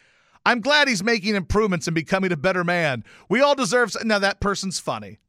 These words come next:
Thank you, Trundle. Trundle, I will laugh at that. "Y'all Texans fans don't get mad at Deshaun Watson for wanting to leave and stop saying he wanted to leave because he's so-called sexual assault." <laughs> This person rules. <laughs> Let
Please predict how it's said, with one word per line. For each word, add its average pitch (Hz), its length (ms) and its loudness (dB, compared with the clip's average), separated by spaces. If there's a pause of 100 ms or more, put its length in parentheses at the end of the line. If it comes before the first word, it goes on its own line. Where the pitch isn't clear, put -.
Thank 214 240 0
you, 196 100 -2
Trundle. 143 600 -4 (240)
Trundle, 233 540 -2 (220)
I 175 140 2
will 208 140 -2
laugh 202 340 0
at - 120 -14
that. - 260 -20 (1400)
"Y'all 262 260 4
Texans 247 540 0
fans 226 300 0
don't 233 200 2
get 214 160 0
mad 220 260 2
at 170 40 -14
Deshaun 202 460 0
Watson 196 420 0
for 175 140 -2
wanting 190 300 0
to 170 60 -2
leave 175 380 -2
and 143 100 -8
stop 190 340 -2
saying 196 360 -4
he 170 120 -6
wanted 180 260 -4
to 160 80 -4
leave 160 200 -2
because 165 360 -4
he's 175 140 -2
so-called 180 600 -2
sexual 180 500 -2
assault." - 460 -2
<laughs> - 40 -20 (400)
This 233 200 -2
person 160 480 -6
rules. 135 440 -8 (280)
<laughs> - 260 -20
Let 143 440 -8